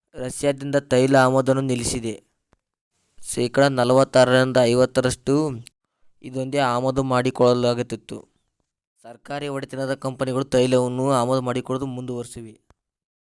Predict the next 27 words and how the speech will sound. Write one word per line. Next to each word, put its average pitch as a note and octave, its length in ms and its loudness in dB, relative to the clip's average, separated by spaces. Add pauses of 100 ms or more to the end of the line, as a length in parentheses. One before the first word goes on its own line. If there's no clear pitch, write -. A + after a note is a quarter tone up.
(260)
ರಷ್ಯಾ A#2 340 -12
ತನ್ನ C3 220 -10
ಸುಖೋಯ್ C3 440 -2
ಯುದ್ಧ B2 200 -2
ವಿಮಾನವಾದ B2 500 -2
ಸು B2+ 220 -2
ಫಿಫ್ಟಿ B2+ 300 -2
ಸೆವೆನ್ B2+ 380 -2
ಮತ್ತೆ B2 260 -2
ಭಾರತದ A#2 380 -2
ಮುಂದೆ A#2+ 220 -6
ಆಫರ್ A2+ 340 -6
ಇಟ್ಟಿದೆ. G#2+ 420 -18 (800)
ಸೋರ್ಸ್‌ಗಳು C3+ 500 -8
ಕೊಡುತ್ತಿವೆ, A#2+ 460 -4
ಟೆಕ್ನಾಲಜಿ C3 580 -2
ಟ್ರಾನ್ಸ್‌ಫರ್ B2 440 -6
ಮಾಡುತ್ತೀವಿ A#2+ 380 -10
ಎಂದು B2 120 -16
ಹೇಳಿದೆ. A2 500 -20 (640)
ರಷ್ಯಾ A2+ 320 -12
ಅಧ್ಯಕ್ಷ B2+ 260 -12
ಪುಟಿನ್ B2 420 -8
ಅವರು A#2+ 260 -4
ಭೇಟಿ A#2+ 320 -4
ನೀಡಿದ A#2+ 260 -6
ನಂತರ A#2 420 -6